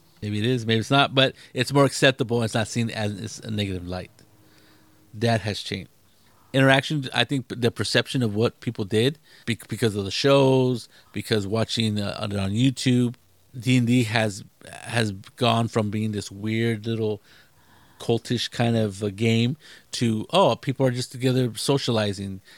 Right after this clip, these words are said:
interacting with each other, using their imagination, and basically telling a story. So when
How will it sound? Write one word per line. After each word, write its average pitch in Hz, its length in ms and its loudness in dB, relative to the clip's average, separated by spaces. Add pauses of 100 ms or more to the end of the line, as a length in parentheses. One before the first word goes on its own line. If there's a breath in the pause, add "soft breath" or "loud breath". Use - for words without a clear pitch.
(100)
interacting 131 500 4
with 110 140 -4
each - 200 -6
other, 95 360 -4 (420 soft breath)
using 139 440 4
their 131 120 6
imagination, 123 600 2
and 151 200 4
basically 165 440 2
telling 151 280 2
a 127 60 -2
story. 139 320 2
So 123 140 -4
when 123 160 -2